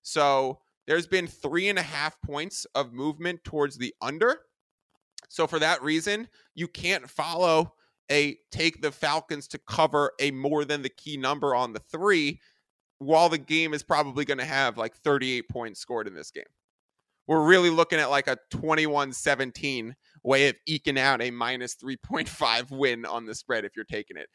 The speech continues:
So watch that actually land exactly where it is.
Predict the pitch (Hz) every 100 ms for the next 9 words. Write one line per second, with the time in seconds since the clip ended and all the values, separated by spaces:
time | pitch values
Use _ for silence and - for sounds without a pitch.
0 | _ - 127 120 147 - 147 139 131 131
1 | - 139 123 123 135 123 110 120 131 120
2 | 107 107 151 226 -